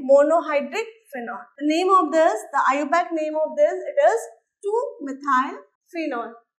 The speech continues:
And the same thing, benzene with O H group.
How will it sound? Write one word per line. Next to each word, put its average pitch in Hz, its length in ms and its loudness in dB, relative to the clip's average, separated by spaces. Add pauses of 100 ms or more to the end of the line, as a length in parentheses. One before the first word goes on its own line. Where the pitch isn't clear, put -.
(120)
And 339 180 0 (180)
the 311 80 -12
same 370 440 -6
thing, 359 360 -8 (240)
benzene 359 560 0 (400)
with 277 160 -12 (240)
O 294 140 2
H 370 240 -10
group. 330 380 -8